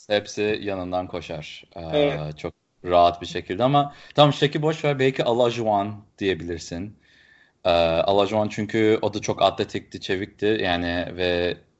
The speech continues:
Speaker 1: pota altında defansı çok iyiydi. Ve bence bu dönemde oynasaydı Olajuwon üçlüyü de olurdu. Em, ama ondan sonra yani Larry Bird bence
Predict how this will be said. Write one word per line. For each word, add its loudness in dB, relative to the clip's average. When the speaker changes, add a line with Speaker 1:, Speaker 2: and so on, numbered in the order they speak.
Speaker 1:
pota -4
altında -2
defansı -4
çok -14
iyiydi. 0
Ve 8
bence 4
bu 2
dönemde 4
oynasaydı 2
Olajuwon 2
üçlüyü -2
de 0
olurdu. -2
Em, 4
ama 6
ondan 6
sonra 2
yani 2
Larry 6
Bird 6
bence 2